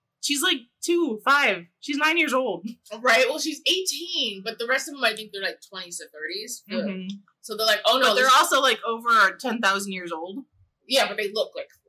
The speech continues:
Speaker 1: Mm-hmm.
Speaker 2: And they're like, "No, no, we can't show her this." And she's, like, in utter shock that they're getting ready to have a threesome.
Speaker 1: I mean, it doesn't help that she's, like, super small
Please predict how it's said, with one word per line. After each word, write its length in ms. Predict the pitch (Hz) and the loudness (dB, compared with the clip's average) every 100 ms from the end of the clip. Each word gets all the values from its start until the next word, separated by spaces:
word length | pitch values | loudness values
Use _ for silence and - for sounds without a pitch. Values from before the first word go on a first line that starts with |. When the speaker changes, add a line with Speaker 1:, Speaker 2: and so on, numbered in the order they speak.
| _ 190 | _ -8
Speaker 1:
Mm-hmm. 320 | 196 190 175 | -8 -8 -8
Speaker 2:
And 100 | - | -4
they're 80 | 226 | 0
like, 200 | 220 220 | 0 -2
"No, 80 | |
no, 120 | 226 208 | -2 -2
we 100 | 190 | -4
can't 200 | 226 175 | -12 -14
show 140 | 185 | -14
her 160 | 185 180 | -16 -18
this." 160 | 165 - | -20 -14
And 60 | 190 | -10
she's, 180 | 262 | -4
like, 160 | 247 247 - | -4 -4 -6
in 80 | 247 - | -6 -2
utter 220 | 240 269 247 | 2 4 2
shock 460 | - 220 170 - | 0 0 0 -2
that 100 | 196 185 | -8 -10
they're 100 | 202 | -12
getting 240 | 202 214 | -12 -14
ready 120 | 202 190 | -10 -10
to 60 | |
have 60 | 185 | -10
a 160 | 165 - | -14 -20
threesome. 320 | 180 175 - - | -14 -14 -10 -4
Speaker 1:
I 60 | |
mean, 180 | 311 403 | 0 0
it 40 | |
doesn't 260 | 392 - 277 | 0 -2 -2
help 220 | 285 294 | -2 -2
that 100 | - | -4
she's, 220 | - 254 226 | -6 -6 -6
like, 160 | 214 | -6
super 360 | - 233 220 233 | -6 -10 -8 -6
small 580 | 240 196 185 208 247 | -6 -6 -4 -6 -6